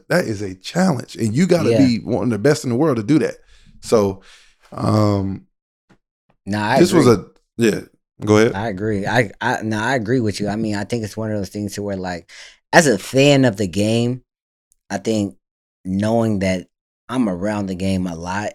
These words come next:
Speaker 2: and very closely
Speaker 1: Mm-hmm.
Speaker 2: to the game, I, I, I, like, understand it. But it's one of those things to where I think fans have to really understand, like, as a, as a player,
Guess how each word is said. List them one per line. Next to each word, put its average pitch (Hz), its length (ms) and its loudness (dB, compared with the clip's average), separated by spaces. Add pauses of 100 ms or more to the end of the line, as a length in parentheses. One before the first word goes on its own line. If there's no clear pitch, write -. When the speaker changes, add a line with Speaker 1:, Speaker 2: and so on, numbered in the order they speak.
Speaker 2:
and 90 160 -6
very 98 240 0
closely 98 380 -4
Speaker 1:
Mm-hmm. 92 60 -14
Speaker 2:
to 101 140 -8
the 92 100 -6
game, 95 460 -4
I, 92 240 -6 (100)
I, 69 160 -8
I, 98 80 -6
like, 92 260 -4
understand 98 580 -8
it. 90 260 -10
But 98 340 -4 (400)
it's 101 180 -8
one 147 160 0
of 135 60 0
those 117 140 -2
things 113 300 -6
to 107 100 -8
where 101 280 -4
I 101 100 -6 (120)
think 110 540 -6 (640)
fans 143 680 0
have 117 280 -4
to 101 100 -6
really 95 320 -6
understand, 87 720 -10
like, 71 220 -14
as 87 180 -10
a, 69 280 -12 (720)
as 95 120 -8
a 71 100 -10
player, 147 600 0